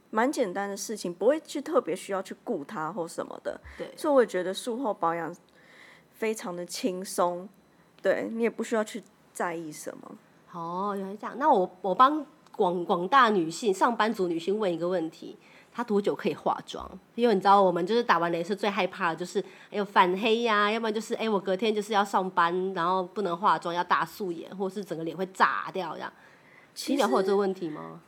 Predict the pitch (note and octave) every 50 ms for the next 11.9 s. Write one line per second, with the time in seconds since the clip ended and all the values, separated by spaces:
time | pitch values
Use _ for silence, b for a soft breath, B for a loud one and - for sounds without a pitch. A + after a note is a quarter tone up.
0 | _ _ _ - - D#4 C#4+ D4+ F4 F#4 D#4+ A#3+ G#3 F#3 F#3 - F2+ - - -
1 | - - - C#4+ D#4 F4+ F4+ D4 C4 C4+ C#4+ D4 - D4+ D#4 D#4+ E4 E4+ A3+ G3
2 | G3 A#3+ C#4 B3+ B3+ C4 C4 - - C#4 C#4+ - - - D4+ C#4+ A3 E3+ F3+ A3+
3 | A3 A3+ A#3 - G#3 E3 C#3 D3 D3 D3 F3 G3+ - C4 A#3 F#3+ F3+ E3+ - -
4 | - - G#3+ F#3+ E3+ D#3 D#3+ E3+ D#3+ - - - - D#3 D3+ D3+ D#3+ E3 - -
5 | - - - - - - - - - B B B B B B B B B B B
6 | B B B - - E4 E4+ D4 A#3 - - - - - b b b b b b
7 | b - - - - C#4+ A#3+ C4+ C4+ - A#3+ A#3+ A#3 A3+ A3 A3 A3+ A3+ A#3+ C4+
8 | - - _ _ - A3 F3 F3+ F3 F3+ F#3 G#3+ G#3+ A#3 B3+ C#4+ E4+ D#4+ C#4+ B3
9 | - C#4+ C4 C4+ B3+ G#3+ G#3 G#3+ - - - _ _ _ _ _ - D4 D#4+ D#4
10 | F4+ D#4 C#4+ C4 A#3+ A#3 G#3+ F#3+ E3 A#2+ B2+ B B B B B - D#4+ D4+ -
11 | C4+ C4+ D4 A#3+ A3+ A3+ G3 G#3+ A#3+ A#3 A3 G#3+ - - G#3 G3 G3 G#3